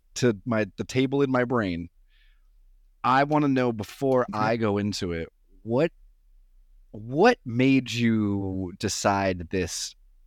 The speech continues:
Speaker 1: utterly obvious fact? Maybe not obvious, but this true fact.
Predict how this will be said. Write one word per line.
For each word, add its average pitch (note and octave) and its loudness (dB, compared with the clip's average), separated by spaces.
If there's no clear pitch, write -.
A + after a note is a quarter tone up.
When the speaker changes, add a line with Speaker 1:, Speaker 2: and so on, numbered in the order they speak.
Speaker 1:
utterly A2 2
obvious G#2 2
fact? - -8
Maybe B2+ 4
not A2+ 4
obvious, D2 -2
but G#2+ -2
this - -4
true G2+ -2
fact. - -12